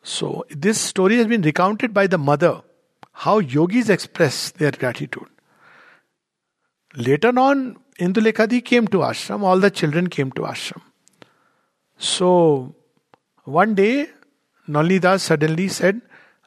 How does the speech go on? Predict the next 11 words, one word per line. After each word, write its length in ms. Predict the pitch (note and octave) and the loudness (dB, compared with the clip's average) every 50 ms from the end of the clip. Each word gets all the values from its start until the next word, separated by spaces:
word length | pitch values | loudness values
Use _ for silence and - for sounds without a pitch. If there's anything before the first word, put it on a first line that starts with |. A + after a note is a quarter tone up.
| - | -4
"I 80 | - D3+ | -2 0
want 280 | C#3+ D3 D3+ D3+ D3+ - | 2 4 2 2 0 0
to," 360 | F3 D#3 D3 C#3 C3 C3 D3 | 0 0 0 0 -2 -4 -6
he 200 | D3 B2+ B2+ D3+ | -6 -2 0 0
went 320 | C#3+ C3 D#3 F3+ G#3+ G#3+ - | 2 2 2 2 2 0 -2
and 160 | E3 D3 - | -4 -4 -4
shut 280 | - - F#3 F3+ F3 | -2 2 2 2 2
himself 420 | - D#3 D3 - - D3+ C#3+ C#3 - | 0 -4 -4 -2 -2 -2 -2 -4 -6
inside 400 | D3 C3 - - C3+ C3+ C#3 B2 | -8 -6 -4 -4 -2 -4 -4 -4
the 100 | B2+ A#2+ | -4 -4
room. 240 | A#2+ B2 A#2+ A#2 A2+ | -4 -6 -8 -10 -16